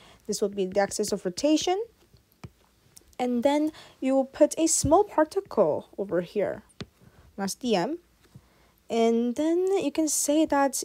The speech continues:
X would be from the center to the di-, to the, to the, the, the length, the distance between the s-, axis of rotation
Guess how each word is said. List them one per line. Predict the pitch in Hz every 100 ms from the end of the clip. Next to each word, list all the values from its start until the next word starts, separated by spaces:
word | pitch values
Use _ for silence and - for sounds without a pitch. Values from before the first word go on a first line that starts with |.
| -
X | 240 - - -
would | 208 - -
be | 214
from | 220 214
the | 208
center | - 285 330 - 185 233 330 _ _ _ - _ _
to | - 247
the | 233
di-, | - 214 220 -
to | 247
the, | 214 220 220 - - -
to | 226
the, | 185 196 190 180 -
the, | 190 180 190 202 196 185 -
the | 190
length, | 196 208 214 214
the | 202
distance | 226 339 233 208
between | 185 - 220 226
the | 202
s-, | - - -
axis | 151 175 - 269
of | 277
rotation | 269 - 175 - 208